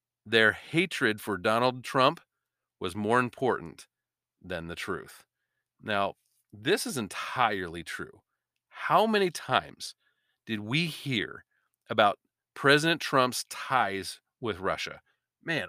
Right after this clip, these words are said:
over and over and over again. Then the Mu-, Mueller, Mueller report came out and found that there was no such connection.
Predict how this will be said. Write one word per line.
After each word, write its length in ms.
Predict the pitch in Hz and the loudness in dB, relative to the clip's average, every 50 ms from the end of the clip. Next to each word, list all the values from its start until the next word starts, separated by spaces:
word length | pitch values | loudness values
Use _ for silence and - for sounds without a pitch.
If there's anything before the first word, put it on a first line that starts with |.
| - | -4
over 520 | - 143 156 170 170 165 120 101 87 71 - | 0 2 4 6 4 4 2 0 -4 -6 -6
and 180 | - 95 92 92 - | -8 -10 -10 -8 -4
over 440 | 147 143 147 151 151 143 151 156 151 | 0 0 0 0 0 -2 -4 -4 -4
and 200 | - 113 95 98 - | -4 -6 -8 -6 -4
over 320 | 127 123 117 117 127 123 | -4 -4 -2 0 2 2
again. 380 | 120 113 104 104 95 76 67 - _ _ - _ _ _ _ _ _ _ _ _ _ _ _ _ - | 2 0 -2 -6 -8 -10 -12 -18 _ _ -20 _ _ _ _ _ _ _ _ _ _ _ _ _ -20
Then 480 | 117 123 117 117 107 110 131 135 151 | -18 -16 -14 -6 2 4 6 6 6
the 60 | 170 | 6
Mu-, 260 | 180 185 196 202 202 - | 6 6 8 8 6 6
Mueller, 380 | - 147 151 170 190 208 196 165 - - - - 120 120 | 4 2 4 6 8 8 8 6 4 0 -18 -18 -10 -6
Mueller 440 | 139 143 147 165 196 233 233 185 131 | -2 0 2 2 2 4 6 6 6
report 400 | 120 - - 139 123 113 110 - _ _ _ _ | 6 6 2 2 2 2 2 0 _ _ _ _
came 260 | - - 131 120 113 - - | -2 0 2 2 2 2 0
out 420 | 101 95 95 110 135 - - - - _ _ _ _ _ _ _ _ _ _ - | 2 2 2 2 0 -4 -8 -12 -14 _ _ _ _ _ _ _ _ _ _ 0
and 180 | 139 131 120 | 0 0 0
found 640 | - - - 143 143 143 147 147 151 147 143 139 - _ _ _ _ - | 0 2 4 6 6 6 6 4 4 2 0 -2 -4 _ _ _ _ -2
that 140 | 135 131 117 | -2 2 4
there 140 | 147 143 | 6 6
was 240 | 143 139 135 123 110 | 6 6 4 4 2
no 380 | 131 131 135 135 139 147 160 160 | -2 0 2 4 6 6 4 2
such 320 | 151 - 151 139 - - | 2 2 0 0 0 -2
connection. 500 | - 160 165 190 202 - - - - _ | -2 -2 -2 -2 -2 -4 -8 -12 -14 _